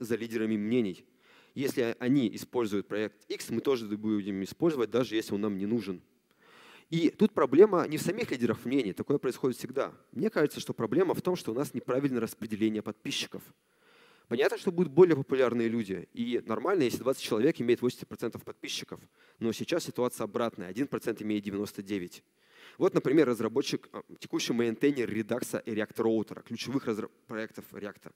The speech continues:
Но у него всего четыре тысячи подписчиков. А у создателя Redux, по-моему,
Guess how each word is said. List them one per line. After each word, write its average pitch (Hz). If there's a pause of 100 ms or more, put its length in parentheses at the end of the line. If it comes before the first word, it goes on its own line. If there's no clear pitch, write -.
(300)
Но 110
у 107
него 131
всего 117
четыре 131
тысячи -
подписчиков. - (720)
А 107
у 101 (120)
создателя 170
Redux, 143 (520)
по-моему, 117